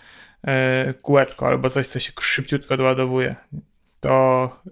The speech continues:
e, to niech się kręci. E, i jakieś takie doładowywanie właśnie kontentu, synchronizacja danych. Jeżeli w-, wydaje mi się, że wiem, Michał, do czego zmierzasz, czyli na batonie, jak coś się szybko musi przemielić, szybciutko,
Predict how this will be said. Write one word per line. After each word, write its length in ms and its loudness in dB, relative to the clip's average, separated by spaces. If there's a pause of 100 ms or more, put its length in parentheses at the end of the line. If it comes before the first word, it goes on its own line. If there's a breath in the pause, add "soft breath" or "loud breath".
e, 640 0 (600 soft breath)
to 140 2
niech 180 0
się 140 -2
kręci. 480 -6 (560 loud breath)
E, 520 2
i 100 -2
jakieś 260 0
takie 180 -2
doładowywanie 560 4
właśnie 260 2
kontentu, 960 2
synchronizacja 800 2
danych. 840 0 (420 soft breath)
Jeżeli 1200 2 (640)
w-, 300 0
wydaje 240 8
mi 60 2
się, 120 2
że 120 4
wiem, 180 4
Michał, 200 2
do 80 4
czego 240 2
zmierzasz, 520 2
czyli 220 0
na 100 4
batonie, 420 2
jak 220 2
coś 200 0
się 140 0
szybko 360 0
musi 280 0
przemielić, 840 0
szybciutko, 600 2